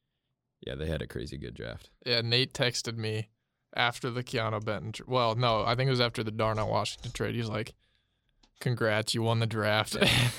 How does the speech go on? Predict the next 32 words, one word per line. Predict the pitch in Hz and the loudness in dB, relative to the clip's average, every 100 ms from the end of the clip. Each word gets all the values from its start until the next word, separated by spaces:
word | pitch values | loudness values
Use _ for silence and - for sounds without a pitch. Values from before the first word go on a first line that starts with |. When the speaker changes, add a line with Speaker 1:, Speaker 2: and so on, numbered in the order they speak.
| 226 - - - - - - - | 4 2 -6 -16 -16 -20 -20 -4
Speaker 2:
And | 147 139 123 113 | 2 2 2 -2
you | 143 | 0
texted | 143 208 208 | 4 4 6
me | 175 | 4
after | 170 175 | 4 2
the | 156 | 2
Keanu | 127 - 147 143 123 | 2 2 4 4 4
Benton, | 127 131 120 107 - _ _ _ _ | 2 2 0 -2 -6 _ _ _ _
uh, | 113 101 85 - _ _ _ _ _ _ _ - | -4 -2 -2 -6 _ _ _ _ _ _ _ -10
the | 139 | -4
Keanu | - 127 127 | 0 2 4
Benton | 120 113 | 2 2
draft | 113 113 113 110 | 2 2 2 -2
as | 107 | -2
well. | 107 | -2
You're | 107 104 | -2 -4
like, | 95 - _ _ _ _ | -6 -8 _ _ _ _
you | 127 | -8
said | - 120 | 0 2
he | 117 | 2
was | 104 107 | 0 2
so | - 104 | 2 2
underrated, | 107 98 92 104 98 | 0 -4 -4 -6 -6
Speaker 1:
Yeah, | 71 | -6
Speaker 2:
in | 120 | -4
your | 113 | -4
opinion. | 107 110 113 | -4 -4 -4
Speaker 1:
very, | 110 76 73 80 - | -4 -4 -4 -8 -12
very | - 80 | -6 -2
Speaker 2:
Like, | 80 | 0
Speaker 1:
underrated. | 80 | 0
Speaker 2:
debatably, | 120 120 120 120 113 | 2 2 2 2 0